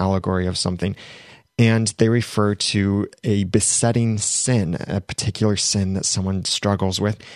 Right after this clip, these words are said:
And the way they illustrate that is a giant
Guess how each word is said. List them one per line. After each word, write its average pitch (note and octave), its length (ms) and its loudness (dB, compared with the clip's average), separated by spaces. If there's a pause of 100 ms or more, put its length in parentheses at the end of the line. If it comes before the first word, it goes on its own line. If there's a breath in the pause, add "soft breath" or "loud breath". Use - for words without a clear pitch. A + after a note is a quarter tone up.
(180 loud breath)
And G#2+ 80 2
the G#2 80 2
way G2 140 2
they G#2 180 0
illustrate C3+ 540 0
that F2+ 280 -2
is F#2+ 340 -2 (100)
a B2 180 0
giant A#2 720 -4